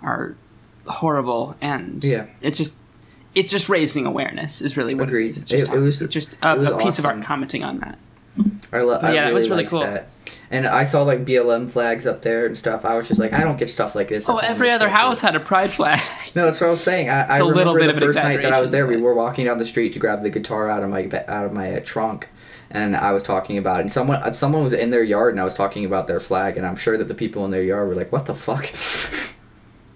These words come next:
Speaker 2: But, uh, after we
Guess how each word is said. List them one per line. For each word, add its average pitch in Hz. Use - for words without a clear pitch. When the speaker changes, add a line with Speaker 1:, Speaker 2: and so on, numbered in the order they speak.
Speaker 2:
But, 123
uh, 110
after 143
we 127